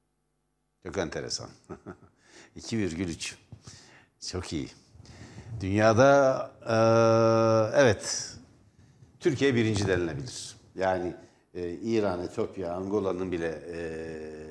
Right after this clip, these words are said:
üstünde olduğuna göre ya da altında, her neyse yani sıralamada enflasyon daha yüksek olduğuna göre, gerçek enflasyon, enak'ın açıkladığı enflasyon rakamına göre dünyada,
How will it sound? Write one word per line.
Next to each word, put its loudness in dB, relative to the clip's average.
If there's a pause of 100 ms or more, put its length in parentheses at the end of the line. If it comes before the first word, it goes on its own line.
(340)
üstünde -10
olduğuna -4
göre -6
ya -8
da -8
altında, -8
her -10
neyse -14
yani -12
sıralamada -12
enflasyon -16
daha -10
yüksek -16
olduğuna -14
göre, -10 (580)
gerçek -6
enflasyon, -6 (100)
enak'ın -2
açıkladığı -12
enflasyon -12
rakamına -10
göre -8 (640)
dünyada, 0